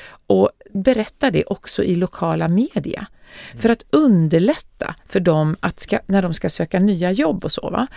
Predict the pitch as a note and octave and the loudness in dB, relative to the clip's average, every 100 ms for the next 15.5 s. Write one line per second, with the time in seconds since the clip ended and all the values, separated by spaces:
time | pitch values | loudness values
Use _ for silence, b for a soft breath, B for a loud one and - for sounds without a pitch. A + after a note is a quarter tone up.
0 | B B - - A3+ C4+ B3+ G3 B B | B B -6 -4 -2 2 4 2 B B
1 | B _ _ G2+ A#3+ A3 F#3+ A#3 G#3+ - | B _ _ -4 0 0 0 -2 -2 -2
2 | G#3 G3+ - - G#3 G3+ - F#3 F#3+ - | -2 -2 -4 -2 0 0 0 -2 -4 -4
3 | - D#3+ - B A3+ B3 C4+ - - - | -4 -4 -6 B -2 0 0 2 2 4
4 | C4+ B3+ A3 - - - - E3+ D#3+ - | 4 4 2 -2 -2 -2 0 -2 -2 -4
5 | - _ _ - F3 E3 - - F3+ D3+ | -8 _ _ -6 -4 -4 -4 0 2 2
6 | D#3+ - - - - - B B G#3 - | 0 -2 -4 -6 -6 -10 B B -6 0
7 | D#3+ D#3 D3+ - D3+ D3 D3+ D#3 - - | 2 4 2 0 -4 -4 -6 -6 -6 -6
8 | - E3+ - - - - B B - G#3 | -6 -6 -6 -8 -10 -10 B B 2 2
9 | G#3+ - G#3 - A3+ F3+ E3+ D#3 D3+ E3 | 2 2 0 2 0 0 0 0 0 2
10 | D#3 D#3 D#3 B B B B _ - C#4 | 2 2 0 B B B B _ 4 6
11 | B3 G3+ F3+ F#3+ F3 E3+ D#3 - D3 D3+ | 6 4 0 0 0 0 -2 -2 -4 -4
12 | - D3+ D3 C#3 - F#3 F#3 F3+ E3 D#3 | -4 -4 -2 -4 -2 0 2 2 2 2
13 | D#3 - - - - D#3 D#3 E3+ D3+ - | 0 -4 -8 -6 -4 -2 -2 -2 -4 -6
14 | B B C4 - B3+ - F#3 F3+ E3 C3+ | B B -2 0 -4 2 2 4 2 0
15 | - C#3 - - F3 | -2 -2 0 -2 -4